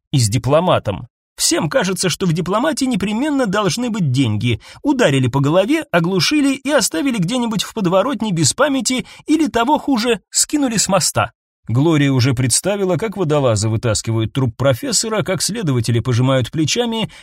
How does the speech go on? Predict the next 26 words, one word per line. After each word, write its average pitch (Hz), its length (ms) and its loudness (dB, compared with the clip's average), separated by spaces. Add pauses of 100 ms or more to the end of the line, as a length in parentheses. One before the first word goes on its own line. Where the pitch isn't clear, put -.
как 127 220 0
Моррис 151 380 2
удивляется 135 640 2
предположению 120 720 0
Глории 156 680 -2
и 160 60 -2
её 143 340 2
разыскному 120 580 0
таланту. 107 580 0 (420)
Тут 247 180 -4
Глория 214 380 -2
вспомнила, 247 580 -2
что 160 200 -2
уже 127 240 2
год 131 260 -2
как 135 160 -4
не 120 100 2
была 117 260 2
в 131 80 0
отпуске, 110 500 -4
и - 180 -2
сразу 165 420 -2
же 151 140 0
решила 135 380 0
взять 104 360 -2
его. 98 260 -4